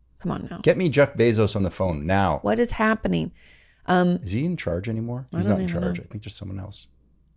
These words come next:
Speaker 1: Oh, yeah, I don't know who it is. Doesn't
Speaker 2: Yeah.
Speaker 1: matter.
Speaker 2: But I'm
Speaker 1: Um,
Speaker 2: sure Jeff Bezos can make that call and say, "Hey."
Speaker 1: He could. I'm sure he's still, like, the primary
Speaker 2: I still wear the,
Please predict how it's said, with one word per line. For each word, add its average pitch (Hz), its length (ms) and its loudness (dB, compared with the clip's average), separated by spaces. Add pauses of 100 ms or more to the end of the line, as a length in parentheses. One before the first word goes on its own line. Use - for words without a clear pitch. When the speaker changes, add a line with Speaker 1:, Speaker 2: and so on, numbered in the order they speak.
(680)
Speaker 1:
Oh, 190 160 4
yeah, 190 220 0
I 170 60 -2
don't 202 140 -2
know 208 80 -2
who 175 120 -4
it 123 80 -6
is. - 200 -10
Doesn't 98 220 -6
Speaker 2:
Yeah. 85 60 -8
Speaker 1:
matter. 120 200 -8 (260)
Speaker 2:
But 98 80 4
I'm - 60 8
Speaker 1:
Um, 98 80 6
Speaker 2:
sure 113 180 2
Jeff 92 240 0
Bezos 98 340 2
can 80 120 -8
make 78 140 -6
that 69 180 -8
call 76 180 -2
and 73 100 -4
say, 76 120 -6
"Hey." 85 400 2
Speaker 1:
He 170 120 2
could. - 200 -6 (420)
I'm 196 80 4
sure 233 160 4
he's 226 100 4
still, 180 160 0
like, 160 200 0
the 139 100 0
primary 127 640 -6
Speaker 2:
I 87 80 0
still 92 240 0
wear 87 160 0
the, 73 260 -4